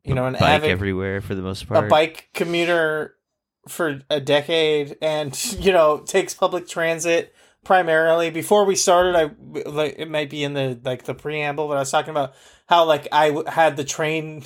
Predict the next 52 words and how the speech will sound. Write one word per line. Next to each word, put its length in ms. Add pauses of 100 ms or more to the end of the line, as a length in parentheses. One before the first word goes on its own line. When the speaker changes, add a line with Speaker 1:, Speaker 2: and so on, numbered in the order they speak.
Speaker 1:
<laughs> 100
schedule 640
pulled 280
up 180
because 220
I'm 140
planning 360
my 140
weekend 580 (400)
around 280
what 160
train 260
trips 260
I'm 120
gonna 160
take. 180
Like, 220 (320)
to 100
be 160
like, 320
"Oh, 260
no 360
ethical 480
consumption, 580
how 200
could 120
I 120
do 300
anything? 600
Oh, 240
you 180
know, 100
you 120
have 140
to 60
deal 460
with 220
it." 220
Like, 280 (800)
fuck 380
off. 340
Like, 160
I 120
see 180
that, 120
I'm 120
just 160
like, 160
"No, 160
fuck 180
off." 120
Like, 180